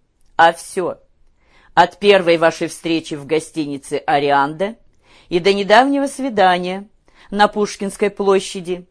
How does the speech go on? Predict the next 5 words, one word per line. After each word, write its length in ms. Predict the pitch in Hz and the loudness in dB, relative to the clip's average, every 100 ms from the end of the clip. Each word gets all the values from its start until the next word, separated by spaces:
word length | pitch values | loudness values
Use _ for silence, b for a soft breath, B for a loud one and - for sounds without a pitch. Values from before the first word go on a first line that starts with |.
| _ b b b | _ b b b
когда 300 | 190 185 196 | 2 4 4
ты, 180 | 202 190 | 6 4
обалдев 560 | 175 185 185 175 175 | 6 2 2 0 0
от 160 | 170 180 | -2 -2
любви, 540 | 190 185 214 277 - | -4 -4 -6 -4 -6